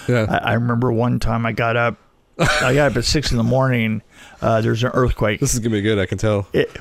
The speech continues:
Speaker 2: well, I got up at six in the morning, a-, and I, it, and I, I went back out to, uh, <laughs> see, I always had this thing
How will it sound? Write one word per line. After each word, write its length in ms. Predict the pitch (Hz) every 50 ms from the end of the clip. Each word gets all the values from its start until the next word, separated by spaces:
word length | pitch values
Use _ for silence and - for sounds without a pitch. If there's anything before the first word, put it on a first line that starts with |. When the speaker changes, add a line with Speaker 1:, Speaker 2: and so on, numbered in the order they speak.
| 131 -
Speaker 2:
well, 80 | 156
I 60 | 165 170
got 160 | 185 185 185
up 80 | 156 170
at 80 | 156
six 240 | 135 - 180 160 -
in 60 | -
the 100 | 147 147
morning, 460 | 139 135 147 151 151 151 151 147 147 - - -
a-, 420 | 139 - - _ - - - -
and 100 | - 165
I, 200 | 147 139 143 147 - -
it, 160 | - 143 - - - -
and 320 | - 104 123 147 135 - - - - -
I, 180 | 117 127 - -
I 60 | 120 127
went 280 | 139 165 165 156 - - _ - 135 120 - - _ _ _ _ _
back 380 | - 135 143 156 160 - - - -
out 300 | 127 127 127 117 - - - - -
to, 320 | - 131 127 123 120 - -
uh, 380 | 135 127 117 113 110 110 107 104 - - _ _ _ - - - - -
<laughs> 580 | - - - - - - - - - - - -
see, 180 | - - 196
I 60 | 196
always 200 | 208 220 202 165
had 160 | 165 175 165 143
this 160 | 135 - -
thing 340 | 156 147 143 135 131 127